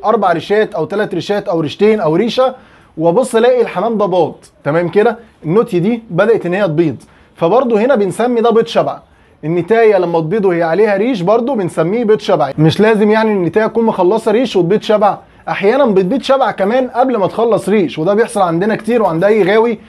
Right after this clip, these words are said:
حمام. هتلاقي ان عنده احيانا نتايه عليها خمس ريشات، اربع ريشات، ثلاث ريشات، ريشتين، ريشه،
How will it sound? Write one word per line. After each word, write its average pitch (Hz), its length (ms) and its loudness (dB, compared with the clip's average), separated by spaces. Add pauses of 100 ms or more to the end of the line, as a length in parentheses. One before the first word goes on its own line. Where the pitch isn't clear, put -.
(160)
حمام. 220 480 0 (340)
هتلاقي 202 320 0
ان 226 120 0
عنده 208 320 2
احيانا 196 340 0
نتايه 175 240 0
عليها 208 220 2
خمس 208 320 -2
ريشات، 208 340 -2
اربع 202 180 2
ريشات، 196 340 -2
ثلاث 208 240 0
ريشات، 196 320 0
ريشتين، 190 440 0
ريشه، 240 420 0